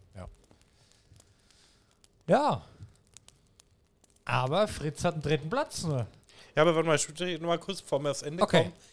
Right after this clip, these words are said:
Speaker 2: noch mal die Challenges.
Speaker 1: Oh, jetzt hab ich gespoilert, ne?
Speaker 2: Nee, die Challenges noch?
Speaker 1: Ja.
Speaker 2: Ich weiß nicht, ich fand die dieses Jahr aber auch nicht so gut.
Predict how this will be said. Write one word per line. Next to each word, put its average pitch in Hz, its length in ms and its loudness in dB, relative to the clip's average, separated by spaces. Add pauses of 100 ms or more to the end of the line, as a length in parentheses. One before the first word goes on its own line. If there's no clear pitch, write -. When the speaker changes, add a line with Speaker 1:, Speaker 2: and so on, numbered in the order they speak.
(240)
Speaker 2:
noch 143 100 -2
mal 160 120 6
die 131 100 -2
Challenges. 139 640 2
Speaker 1:
Oh, 98 80 -6
jetzt 98 100 -4
hab 123 80 6
ich 123 120 2
gespoilert, 110 600 2
ne? 104 180 -2 (1000)
Speaker 2:
Nee, 143 140 -4
die 127 120 -6
Challenges 170 640 -2
noch? 175 180 -6 (220)
Speaker 1:
Ja. 113 160 -8 (640)
Speaker 2:
Ich - 140 -2
weiß 139 200 -2
nicht, 143 140 -2
ich - 40 -10
fand 147 200 -2
die 127 60 -10
dieses 165 440 -6
Jahr 156 100 6
aber 143 160 4
auch 143 180 -2
nicht 113 120 -8
so 110 200 -4
gut. 101 400 -16